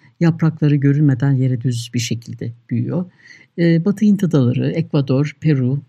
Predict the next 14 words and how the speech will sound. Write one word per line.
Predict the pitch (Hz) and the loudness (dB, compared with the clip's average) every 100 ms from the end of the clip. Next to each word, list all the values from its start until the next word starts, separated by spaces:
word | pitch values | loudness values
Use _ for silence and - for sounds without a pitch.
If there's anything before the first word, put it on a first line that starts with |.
| - | 0
Venezuela | 139 131 147 143 120 131 139 | 2 2 2 2 2 0 0
ve | 123 | 0
Brezilya'da | 127 123 151 120 135 | 2 2 0 0 0
Meksika | 151 135 - - - 135 | 2 2 -2 -4 -2 0
ve | 135 | 0
Orta | 127 117 156 | -2 -2 -2
Amerika | - 139 - 135 | -2 -4 -6 -2
kıyılarında | 175 143 127 147 143 196 | 2 4 2 -4 -4 -4
iki | - 196 | -2 0
binden | 196 123 139 | 2 2 0
fazla | 127 143 117 117 220 285 - | -2 -2 -2 0 -4 -4 0
melokaktüs | 131 120 127 117 120 170 - - - | 0 0 -2 -4 -4 -6 -6 -16 -8
türü | 131 127 117 - | -2 -2 -2 -8
yetişiyor. | 123 117 - - | -10 -10 -12 -12